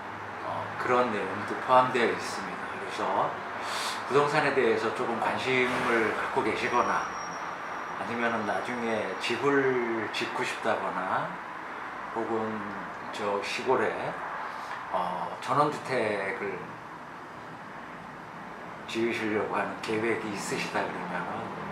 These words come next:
한번 눈여겨봐 주시기 바랍니다. 원래는 이 용도 지역이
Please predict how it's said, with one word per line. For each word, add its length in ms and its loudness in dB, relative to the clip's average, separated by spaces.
한번 340 0
눈여겨봐 520 -2
주시기 320 -4
바랍니다. 600 -4
원래는 360 6
이 100 6
용도 360 4
지역이 720 2